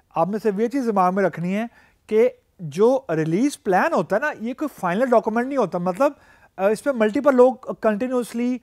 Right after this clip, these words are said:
या साइमल्टेनियसली, अ, काम कर रहे होते हैं, on and off ना, इसके अंदर एडिशन कर रहे होते हैं, till we say कि ये बेंचमार्क है, यानी ये अप्रूव हो गया है। तो अब जो डॉक्यूमेंट मैं आपको शेयर करने लगा हूँ,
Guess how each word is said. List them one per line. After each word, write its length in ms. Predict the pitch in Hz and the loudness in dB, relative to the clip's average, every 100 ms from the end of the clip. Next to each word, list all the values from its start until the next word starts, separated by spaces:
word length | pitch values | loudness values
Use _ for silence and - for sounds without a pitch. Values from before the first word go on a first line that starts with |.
| _ _ - | _ _ -8
या 80 | 214 | -6
साइमल्टेनियसली, 960 | - 190 208 254 240 226 233 262 277 | 0 0 2 0 0 0 -2 -2 -6
अ, 100 | - | -6
काम 360 | 208 220 208 226 | -2 2 2 2
कर 180 | 190 170 | 0 2
रहे 100 | 165 | 2
होते 200 | 147 147 | 2 -4
हैं, 180 | 151 _ _ _ _ - | -10 _ _ _ _ -6
on 180 | 185 190 | -4 -2
and 100 | 208 | 2
off 220 | 180 170 | 0 0
ना, 140 | 262 302 _ _ _ | -6 -10 _ _ _
इसके 220 | 208 - 233 | -12 -6 -2
अंदर 140 | 233 | 0
एडिशन 380 | 208 190 - 226 | 0 -2 -6 0
कर 160 | 202 | 0
रहे 100 | 190 | 2
होते 220 | 202 185 196 | 0 0 -4
हैं, 200 | 190 - | -4 -8
till 460 | 185 _ 262 311 294 _ _ _ 190 | -14 _ 2 2 0 _ _ _ -6
we 220 | 226 233 | -4 2
say 140 | 247 | 0
कि 100 | 269 | 0
ये 340 | 233 226 285 - - | -2 0 -2 -4 -10
बेंचमार्क 720 | 160 185 202 208 220 196 170 | -4 -2 -2 -2 2 2 0
है, 200 | 156 143 | -4 -6
यानी 200 | 156 175 | -4 -4
ये 320 | 202 196 233 254 _ _ _ | -2 0 0 -2 _ _ _
अप्रूव 480 | 185 - 220 247 269 | -10 -2 2 4 4
हो 180 | 180 180 | 4 4
गया 200 | 160 143 | 4 0
है। 220 | - _ _ - | -2 _ _ -6
तो 60 | |
अब 240 | 247 208 208 | -4 -2 -4
जो 60 | |
डॉक्यूमेंट 400 | 226 170 214 320 | 0 0 -2 -6
मैं 60 | 294 | -4
आपको 220 | 254 269 | -2 -4
शेयर 260 | - 208 233 | -4 -2 0
करने 260 | 226 214 | -2 -2
लगा 200 | 208 175 | 0 0
हूँ, 140 | 208 | -2